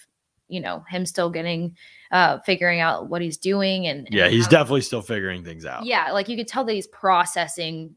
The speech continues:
Speaker 1: a decent amount out there as he's getting ready to go because he's not very explosive, but maybe that could be his size. So, yeah, he's just kinda hit or miss for me.
Speaker 2: Yeah. Yeah, he's, he's definitely somebody that's still developing and learning. He has been tricky for me to figure out. I feel like I have a good beat on everybody else.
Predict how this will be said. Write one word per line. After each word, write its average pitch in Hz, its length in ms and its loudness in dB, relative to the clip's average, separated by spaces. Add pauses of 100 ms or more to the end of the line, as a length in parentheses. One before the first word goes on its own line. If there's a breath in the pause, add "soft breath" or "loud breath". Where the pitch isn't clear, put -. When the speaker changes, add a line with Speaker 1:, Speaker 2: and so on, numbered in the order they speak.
Speaker 1:
a 180 100 -2
decent 180 380 -6
amount 170 280 -4
out 165 200 -6
there 170 180 2
as 151 160 0
he's 170 140 -10
getting 165 200 -4
ready 156 160 -4
to 156 60 -6
go 160 140 -6
because 151 160 -12
he's 165 100 -10
not 190 180 0 (280)
very 196 200 4
explosive, 160 680 -2 (160 soft breath)
but 185 140 4
maybe 170 200 0
that 151 160 0
could 165 120 -16
be 160 100 -2
his 131 160 -4
size. 170 400 4
So, 165 380 0 (240 loud breath)
yeah, 233 200 6
he's 294 240 -6
just 339 200 -12
kinda 330 180 -6
hit 311 140 -8
or 302 100 -8
miss 262 220 -8
for - 120 -14
me. - 240 -16 (140)
Speaker 2:
Yeah. 90 120 -20 (200)
Yeah, 98 160 -6
he's, 143 340 6
he's 143 300 4
definitely 127 360 4
somebody 113 280 2
that's 104 160 -4
still 110 180 2
developing 101 480 2
and 95 100 -4
learning. 95 400 -2
He 127 200 2
has 113 140 2
been 90 160 -8
tricky - 340 -8
for 95 120 -12
me 92 120 -4
to 82 60 -6
figure 87 260 -4
out. 80 80 -2
I 90 120 -2
feel 170 160 6
like 143 120 4
I 139 40 6
have 123 80 2
a 117 40 -2
good 113 240 0
beat 110 220 0
on 98 120 -2
everybody 95 380 -6
else. 87 320 -4